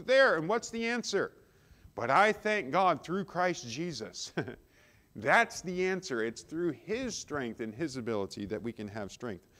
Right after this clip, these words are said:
But here, we're crucified with Christ. We're, we're putting off this. Colossians three then, one more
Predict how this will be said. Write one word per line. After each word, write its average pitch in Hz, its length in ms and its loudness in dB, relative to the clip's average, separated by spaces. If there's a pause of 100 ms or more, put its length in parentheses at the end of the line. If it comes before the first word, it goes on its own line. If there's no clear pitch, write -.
(320)
But - 120 -16
here, 139 340 4 (200)
we're 107 140 -2
crucified 175 680 -4
with 143 160 -4
Christ. 110 320 -6
We're, 104 160 -2 (160)
we're 104 160 -2
putting 208 360 -2
off 127 380 2 (380)
this. 135 280 4
Colossians 160 520 4
three 175 260 0
then, 107 300 -2
one 135 160 -4
more 139 240 2